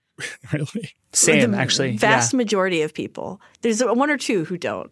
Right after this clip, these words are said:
Speaker 3: but the majority do, 'cause, like, Apple encouraged you to make
Speaker 1: Mm-hmm.
Speaker 3: an emoji, and so everybody did, and then it made it a thing. So that means, like, we're gonna have, like, giant memoji faces being like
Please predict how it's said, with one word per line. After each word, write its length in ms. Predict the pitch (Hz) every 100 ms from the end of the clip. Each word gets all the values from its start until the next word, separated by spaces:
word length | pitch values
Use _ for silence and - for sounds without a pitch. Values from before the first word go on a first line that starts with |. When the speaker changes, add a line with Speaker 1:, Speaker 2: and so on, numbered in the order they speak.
| -
Speaker 3:
but 120 | 233
the 60 | 294
majority 440 | 339 370 359 240
do, 200 | 196 170 -
'cause, 160 | - 196
like, 160 | 208 -
Apple 260 | 180 208
encouraged 520 | 202 208 302 180 -
you 80 | 151
to 60 | 135
make 100 | 143
Speaker 1:
Mm-hmm. 100 | 147
Speaker 3:
an 80 | 165
emoji, 300 | 208 214 -
and 100 | -
so 80 | 139
everybody 280 | 151 160 180
did, 220 | 196 160
and 100 | 151
then 100 | 147
it 80 | -
made 180 | 170 151
it 60 |
a 20 | 170
thing. 300 | 226 180 - - - _ _ _ _
So 140 | -
that 180 | 208 185
means, 200 | 202 202
like, 180 | 185 170
we're 60 | 180
gonna 120 | 170
have, 120 | 165
like, 160 | 160 147
giant 280 | 156 151 147
memoji 380 | 151 147 156 160
faces 560 | - - - - - - _ _ _
being 140 | -
like 140 | 147